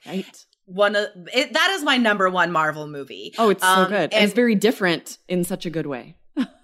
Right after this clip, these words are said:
Speaker 2: It's so funny. But Taika Waititi, with his New Zealand accent, he plays a character in that movie. He plays Korg in Thor Ragnarok, the big rock dude. That's Taika Waititi. So that is a New Zealand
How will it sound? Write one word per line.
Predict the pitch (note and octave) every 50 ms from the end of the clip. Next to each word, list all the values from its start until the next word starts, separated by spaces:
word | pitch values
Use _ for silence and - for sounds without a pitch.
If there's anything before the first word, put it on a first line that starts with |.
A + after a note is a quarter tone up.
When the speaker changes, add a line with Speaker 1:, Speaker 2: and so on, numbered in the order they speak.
| - -
Speaker 2:
It's | - - - - - -
so | - G#3+ G3+ G3
funny. | G3 - G#3 F3+ E3+ F3 F#3+ A3+ B3+ C4
But | B3 A3 A#3+ A#3 - -
Taika | B3+ C4 A#3+ A#3+ C4+ C4+
Waititi, | A#3+ B3 A#3+ A#3 - D4 D4+ C#4 B3 A#3 B3 A#3
with | G3+ A#3+ B3+ C4+ -
his | C4+ C4 A#3+ A3+ G#3+
New | A3 A3 A3
Zealand | G3+ F#3+ G3 F#3 F#3 F#3 D#3+ E3
accent, | E3 E3+ - - G#3+ G3+ A3 A3+
he | A3 A3+
plays | A3+ - A#3 G#3+ F#3+ G3+
a | G#3
character | G#3 - A#3+ B3+ D4 D#4+ E4+ D#4 - _ F#3 D3 C#3+ D3+ F3 A3 C#4+ - - - - - - - -
in | G#3 G#3+ A3
that | A3 G#3 G3+ F#3+ G3+
movie. | G3 G3+ G3 F3+ A3 A3 A3 A3+
He | A3 B3 C4+
plays | A3+ D4+ D#4+ D#4 D#4+ C4+
Korg | - - - - C#4 C#4 B3+ A3 F3 D#3+ D3 C#3+ - - - - - - -
in | F3 G3 G#3 G#3
Thor | - - G#3+ G3+ G3+ G3+
Ragnarok, | G3+ G3 F3+ F#3 F#3 F#3+ F3+ F3 E3+ D3+ - - -
the | -
big | F#3 D#3+ G#3+ G#3+ G3+
rock | F#3 F3 G3 G3 F3+ F#3+ - - -
dude. | - B3+ C4 C#4 D4 D#4 C#4+ A3
That's | A#3 G3+ G3+ A3 - -
Taika | A#3+ A#3 A3+ A3+ - A#3
Waititi. | G#3+ G#3 F#3+ F#3 - - C4+ C#4 F#3+ D3+ - E3
So | - - F#3+ F3+
that | E3+ F3+ E3+ E3 E3 E3+
is | F#3 F#3
a | G#3
New | G#3+ A3 A#3+ A#3+
Zealand | A#3 C#4+ D4 D4+ D#4+ E4+